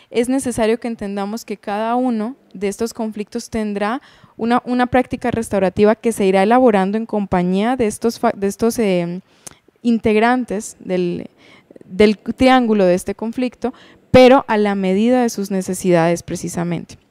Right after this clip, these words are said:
Los principios restaurativos entonces que sugiere, eh, Howard Ser para poder enfrentar estas, estas prácticas restaurativas,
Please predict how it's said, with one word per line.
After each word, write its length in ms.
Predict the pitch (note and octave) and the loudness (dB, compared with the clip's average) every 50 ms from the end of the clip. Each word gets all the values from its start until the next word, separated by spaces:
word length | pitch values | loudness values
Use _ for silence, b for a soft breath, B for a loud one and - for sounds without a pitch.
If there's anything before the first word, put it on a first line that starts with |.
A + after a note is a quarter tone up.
| _ _ _ _ _ _ _ _ _ _ B B B B B B B B B - | _ _ _ _ _ _ _ _ _ _ B B B B B B B B B 2
Los 140 | B3 C4+ | 2 2
principios 420 | - C4+ C#4 B3+ C#4+ B3+ C#4+ D#4 D4+ | 4 2 0 0 0 2 2 2 2
restaurativos 680 | D#4+ D#4 - E4 D4+ D4 C#4+ D4 - D#4 D4 D4 D4 D4 | 0 0 2 2 4 4 4 2 2 2 2 2 2 2
entonces 440 | C#4 C4+ - C#4 C4 B3 B3 A#3+ - | -2 -2 -2 -2 -2 -2 -2 -4 -2
que 380 | - A3 G3 F3 - - - - _ _ _ _ | -2 0 0 0 -2 -4 -8 -16 _ _ _ _
sugiere, 840 | - - - - G3 - - - B3 A#3 B3+ A#3+ G#3 G3+ G#3 A#3 A#3+ - | -16 -8 -4 -4 -4 -4 -4 0 2 4 4 4 2 0 -4 -4 -8 -8
eh, 340 | - F#3+ F#3+ F3+ F3+ F3+ F#3 - - | -6 -6 -4 -4 -6 -8 -10 -8 -6
Howard 300 | G#3+ G#3 G#3+ A3 G#3+ - | -2 0 0 0 0 0
Ser 240 | - C4 A3 G#3 - | 0 0 0 0 0
para 180 | A#3+ G#3 G3+ | 0 0 0
poder 380 | F#3+ - F#3+ F#3 F#3 F#3 G3 G#3 | 0 0 0 2 2 2 2 0
enfrentar 580 | A3+ A#3+ - A#3 A3 A3 A3 - A#3+ A3 G#3 | -2 -2 -2 0 0 0 0 0 0 0 0
estas, 340 | G#3 G#3 - G#3+ G#3 - - - | -2 -4 -4 -6 -6 -6 -8 -8
estas 320 | - G3+ - - A3 - | -8 -6 -4 -4 -6 -4
prácticas 500 | - B3 A#3 A#3 - - A3 - A3 G#3+ | 2 2 2 2 2 -2 -6 -4 -4 -4
restaurativas, 760 | A3 G#3+ - A3 G#3 G3 G3+ G3 - B3+ A#3 A3 G#3 A#3 - | -4 -6 -4 -4 -2 -2 -2 -4 -4 -4 -2 -2 -2 -2 -6